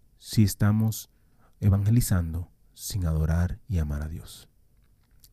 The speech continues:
Tiene que haber un balance. ¿Qué pasa si nosotros ayudamos al pobre, hacemos las obras de caridad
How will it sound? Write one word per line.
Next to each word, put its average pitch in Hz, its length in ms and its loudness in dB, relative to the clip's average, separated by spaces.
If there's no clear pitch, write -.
Tiene 104 220 4
que - 80 2
haber 90 180 4
un 80 80 -2
balance. 76 500 -8
¿Qué 156 140 4
pasa 143 500 2
si 113 180 0
nosotros 101 800 -2
ayudamos 95 540 2
al 87 100 0
pobre, 107 480 2
hacemos 90 460 0
las 82 200 0
obras 98 300 2
de 98 80 -6
caridad 85 480 0